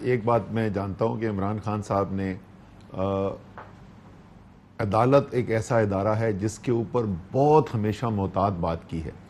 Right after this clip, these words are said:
अ, सवाल पूछते हैं, मैं तनकीद करता था, खुल के तनकीद करता था, क्योंकि ये मेरा आईनी हक है कि मैं एक जज के फैसले के ऊपर तनकीद कर सकता हूं, मैं अपनी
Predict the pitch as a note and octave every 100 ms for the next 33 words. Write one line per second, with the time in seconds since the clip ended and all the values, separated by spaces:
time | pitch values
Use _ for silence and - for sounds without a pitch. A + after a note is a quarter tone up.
0 | - - - - - G2 F#2+ - B2+ A#2+
1 | B2+ B2 - A2 - A2+ A2 A2 G#2+ -
2 | A2 A#2 F3 G3 G#3 E3+ G3+ - C3+ C3+
3 | C3 F#3+ A3+ G3 D#3 D3+ C#3 C#3+ B2+ G#2+
4 | D3+ E3+ E3+ D#3+ E3 E3 - C3+ D3 F3
5 | C#3 C#3+ E3 C3+ D#3 - - - C#3 C3+
6 | D3 - C#3 D3+ - D#3 D3+ D3+ - -
7 | - F#2 E2+ D3 D#3+ - D3 C#3+ - E3
8 | E3+ - G#3+ F#3+ C#3+ B2 - C3+ - B2+
9 | B2+ C3+ - B2 G#2+ A2 C3+ C3+ B2 C3
10 | D3+